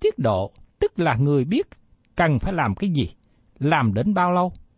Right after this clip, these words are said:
làm đến bao nhiêu. Và do đó, người có tiết độ là người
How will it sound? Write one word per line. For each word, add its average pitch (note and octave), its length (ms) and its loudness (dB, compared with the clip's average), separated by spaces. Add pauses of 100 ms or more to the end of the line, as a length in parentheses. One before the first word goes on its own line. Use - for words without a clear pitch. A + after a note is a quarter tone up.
(120)
làm A#2+ 320 0
đến C#3+ 160 -2
bao F3 180 0
nhiêu. F3 220 2 (640)
Và G#2+ 100 0
do E3+ 240 0
đó, G3+ 200 0 (440)
người D#3 220 2
có - 140 -8
tiết - 220 -2
độ G#2 360 0 (180)
là D3 200 -2
người C3+ 400 0